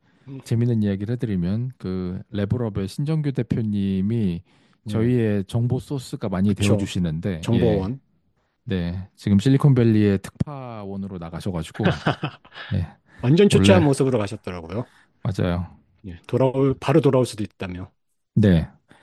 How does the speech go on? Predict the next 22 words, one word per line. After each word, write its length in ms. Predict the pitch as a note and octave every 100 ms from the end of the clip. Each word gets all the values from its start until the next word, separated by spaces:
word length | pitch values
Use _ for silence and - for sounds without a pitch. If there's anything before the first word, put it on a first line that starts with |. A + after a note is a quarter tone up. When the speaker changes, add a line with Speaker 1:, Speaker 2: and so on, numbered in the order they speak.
| _
Speaker 1:
예. 80 | G2 - _ -
Speaker 2:
신 360 | G2 - - C3
대표님을 760 | C#3+ - C3+ A#2 G#2+ G2 G2 F#2
가운데 400 | F#2+ G2+ G#2 G2
딱 180 | - -
몰아놓고 720 | F#2+ G2 G2 E2 - G2 C3+ - -
이렇게 500 | G2 - F2+ F2 -
Speaker 1:
음. 120 | F#2+ - _ _ _
Speaker 2:
막 160 | G#2 -
질문을 720 | G#2+ A#2+ C3 A#2+ G#2 F#2 F#2+ G#2
몰아서 500 | F#2+ A2 A#2 A2 G2+
하고 560 | A2+ - F2+ E2+ E2+ F2 _ _ _ _
쌓아놓은 720 | - C#3 D3 D3 B2 G#2+ F#2+
비밀스러운 640 | - G#2+ A#2 A#2+ A#2 F#2+
이야기들을 420 | F2 F2 F#2 - F2
풀어놔라라는 800 | - C3+ F2+ E2+ F2 - E2 F2+
그런 340 | - F#2 F#2+
걸 160 | F#2+ F2+
하려고 280 | C3+ C3+ D3
했는데, 480 | A#2+ F2 F#2+ D#2+ - _ _ _ -
Speaker 1:
예. 120 | G2 F2+
Speaker 2:
네, 320 | F#2 D#2+